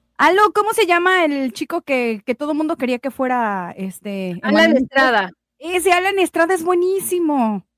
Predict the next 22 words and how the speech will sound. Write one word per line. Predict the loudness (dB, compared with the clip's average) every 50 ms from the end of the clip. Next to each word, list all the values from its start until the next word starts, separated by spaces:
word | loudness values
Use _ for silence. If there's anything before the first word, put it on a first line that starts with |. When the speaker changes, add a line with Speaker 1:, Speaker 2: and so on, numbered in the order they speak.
| _ _ _ _ _ _ _
Speaker 1:
Ese | -2 0 2 2
sí |
Speaker 2:
Alan | 4 4 4 4
Speaker 1:
me | 4
hubiera | 2 2 0 0
Speaker 2:
Estrada. | 0 0 0
Speaker 1:
encantado | 2 2 2 2 2 0
verlo. | -2 -4 -4 -6 -6 -8 -12 _ _ _ _ 4 6
Speaker 2:
Pero | 6 8 8 8 6 6 4 4
hay | 4 4 4 4
muchos, | 4 2 2 0 -2 -2 -6 -8 -6 -4
Emanuel, | -4 -2 -2 -4 -4 -4 -4 -4 -4 -6 -6 -6
que | -4 -2
han | -2 -2 -2 -2 -4
hecho, | -4 -4 -6 -8 -8 -8 -6 -4 -4
eh, | -4 -6
las | -4 -4 -4 -6 -6 -8 -10
obras | -6 -6 -4 -4 -2 -2 -2 -2 -2 -4 -8 -14 _ _
y | -16 -14 -12 -10 -10 -10 -10 -10 -10 -12 -12 -12 -12 -12 -10 -10 -8 -8 -8 -8 -10 -8
pudieron | -10 -8 -4 -2 0 0 0 0
haber | -2 0 0 -2
estado, | -2 -4 -2 -2 0 0 0 0 -2 -2